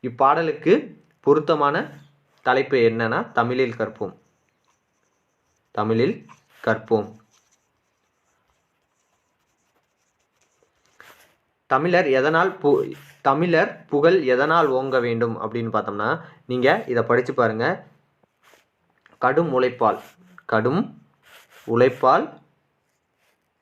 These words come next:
ஓங்க வேண்டும். அடுத்ததா, எத்தகைய மாணவர்கள் தோன்றுதல் வேண்டும் அப்படிங்கிறத இங்க என்ன கொடுத்துருக்காங்க?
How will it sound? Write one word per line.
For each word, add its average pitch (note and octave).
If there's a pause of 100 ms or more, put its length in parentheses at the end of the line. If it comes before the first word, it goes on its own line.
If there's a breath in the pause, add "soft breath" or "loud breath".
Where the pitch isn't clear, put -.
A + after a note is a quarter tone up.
(1300 soft breath)
ஓங்க B2+
வேண்டும். A2 (240)
அடுத்ததா, A2+ (640 loud breath)
எத்தகைய F3+
மாணவர்கள் D3
தோன்றுதல் B2+
வேண்டும் G#2+
அப்படிங்கிறத A#2
இங்க A#2+
என்ன C#3
கொடுத்துருக்காங்க? A2+